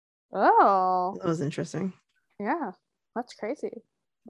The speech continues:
Speaker 1: So exotic. So wild.
Speaker 2: So wild. So
Speaker 1: I don't
Speaker 2: crazy.
Speaker 1: So crazy. Yeah. <laughs> Anyways,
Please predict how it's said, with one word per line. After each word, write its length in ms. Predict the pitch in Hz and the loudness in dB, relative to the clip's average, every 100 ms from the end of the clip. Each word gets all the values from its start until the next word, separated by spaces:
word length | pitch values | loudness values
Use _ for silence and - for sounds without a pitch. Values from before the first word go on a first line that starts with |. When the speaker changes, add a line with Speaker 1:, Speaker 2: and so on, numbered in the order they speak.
| - | -20
Speaker 1:
So 340 | - - 247 | -12 -2 -2
exotic. 640 | 220 208 190 185 311 - - | -2 -4 -4 -2 -2 -4 -6
So 220 | - 233 | -8 -4
wild. 640 | 226 202 - 330 202 - - _ _ _ | -2 -4 -4 -2 -2 -4 -10 _ _ _
Speaker 2:
So 180 | - 233 | -8 -6
wild. 380 | 202 180 220 190 | -6 -8 -8 -6
So 140 | 190 - | -8 2
Speaker 1:
I 60 | 240 | 2
don't 120 | 208 | 2
Speaker 2:
crazy. 420 | 214 - - - _ | -4 -12 -14 -16 _
Speaker 1:
So 120 | 254 | -4
crazy. 760 | 285 - 285 440 - 208 196 - - _ _ _ _ _ _ _ _ | -2 0 0 0 -4 -4 -2 -4 -8 _ _ _ _ _ _ _ _
Yeah. 180 | 247 196 - _ _ _ _ _ - | -4 -4 -8 _ _ _ _ _ 0
<laughs> 640 | - 262 - 262 - 175 - _ _ _ - - 247 226 - | 2 2 4 2 4 0 0 _ _ _ -14 0 0 0 4
Anyways, 540 | 269 285 226 220 226 | 6 8 8 8 6